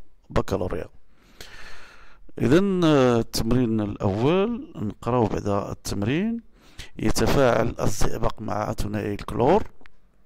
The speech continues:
إذا هو جوج ديال المواد، هو الزئبق الرمز ديالو اش جي والصيغة ديال الجزيئة ديالو،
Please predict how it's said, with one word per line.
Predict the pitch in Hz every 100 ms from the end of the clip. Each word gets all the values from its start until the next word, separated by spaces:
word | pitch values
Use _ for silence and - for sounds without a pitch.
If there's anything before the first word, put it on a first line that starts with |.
| -
إذا | 101 87 95
هو | 87 92 -
جوج | 101 107 95
ديال | 92
المواد، | 87 95 113 185 190
هو | - -
الزئبق | 92 80 98 123 185 -
الرمز | - 104 98 92
ديالو | 101 95 98 -
اش | 101 -
جي | 101 98 143 240 262 - - - - - _
والصيغة | - - - - 104
ديال | 107
الجزيئة | 92 92 101 95
ديالو، | 98 92 92 180